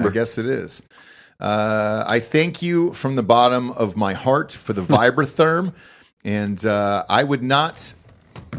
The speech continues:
Speaker 2: take a thousand dollars for it, even if I could not replace it." Like, so I, he's saying,
Speaker 1: <clears throat>
Speaker 2: "Look,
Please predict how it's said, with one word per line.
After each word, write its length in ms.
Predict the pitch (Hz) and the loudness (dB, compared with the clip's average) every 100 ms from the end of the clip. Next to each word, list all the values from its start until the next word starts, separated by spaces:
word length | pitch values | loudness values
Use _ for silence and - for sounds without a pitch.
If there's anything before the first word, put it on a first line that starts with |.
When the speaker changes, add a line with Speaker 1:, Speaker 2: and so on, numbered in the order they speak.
| - | -10
Speaker 2:
take 360 | - 135 139 - | -2 0 0 -4
a 80 | - | -6
thousand 720 | - - 143 139 156 151 135 | -6 0 2 4 4 2 0
dollars 560 | 127 131 127 95 82 - | 2 4 2 0 -4 -10
for 260 | - 73 | -10 -10
it, 280 | 53 - - _ _ _ _ _ _ _ _ | -12 -12 -14 _ _ _ _ _ _ _ _
even 260 | 123 127 135 | 0 0 0
if 180 | 123 110 | -2 -2
I 100 | 113 | -4
could 340 | 110 117 110 | -2 -2 -2
not 240 | 101 92 87 | -2 -6 -6
replace 400 | 87 - 78 - | -10 -10 -10 -10
it." 80 | - | -8
Like, 140 | 87 | -8
so 140 | - 104 | -2 2
I, 280 | 117 123 117 - - | 2 2 -2 -18 -14
he's 220 | - 156 - | -2 0 4
saying, 220 | 165 127 | 4 4
Speaker 1:
<clears throat> 120 | 120 | 4
Speaker 2:
"Look, 200 | 87 - | 2 0